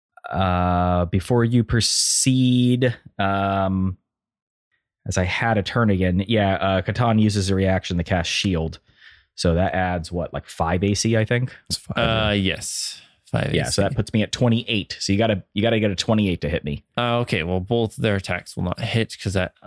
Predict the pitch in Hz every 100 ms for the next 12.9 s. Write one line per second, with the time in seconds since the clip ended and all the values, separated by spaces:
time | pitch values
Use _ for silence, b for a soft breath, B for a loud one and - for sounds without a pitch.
0 | - 120 107 101 101 98 - 98 95 95
1 | - - 92 90 - - b b b -
2 | 117 101 98 110 110 104 107 - 117 107
3 | 110 107 107 98 - _ _ _ _ -
4 | 131 117 117 123 123 110 107 107 123 110
5 | 101 - - 113 113 120 110 101 95 -
6 | - 104 104 110 110 101 - 107 104 98
7 | 95 90 98 101 104 107 B B B B
8 | 101 90 113 107 - 98 95 90 - _
9 | _ _ _ - 113 98 95 107 107 -
10 | 110 107 101 101 - 110 104 92 - 104
11 | 101 107 - _ _ _ 113 101 95 92
12 | 123 117 113 - 127 113 110 92